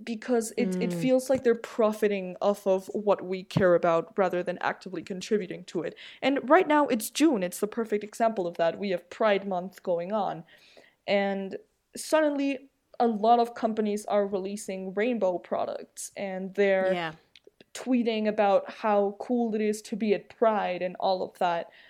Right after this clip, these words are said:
Speaker 1: But, I mean, the records show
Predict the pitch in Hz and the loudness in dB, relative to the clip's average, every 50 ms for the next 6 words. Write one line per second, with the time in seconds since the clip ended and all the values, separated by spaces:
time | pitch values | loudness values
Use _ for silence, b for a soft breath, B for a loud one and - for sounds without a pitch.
0 | b b b - 262 262 254 - - _ _ _ _ _ _ _ _ _ _ - | b b b 4 4 4 4 0 -10 _ _ _ _ _ _ _ _ _ _ -20
1 | 240 - _ - 254 254 247 240 240 240 233 220 220 208 208 226 254 254 - 226 | -18 -10 _ 0 0 2 2 2 2 4 4 4 4 4 4 2 2 2 2 2
2 | 208 208 202 202 - - - - - - - 214 190 185 185 180 175 175 175 | 4 4 2 0 -6 -12 -12 -12 -10 -6 0 2 2 4 2 2 0 -4 -6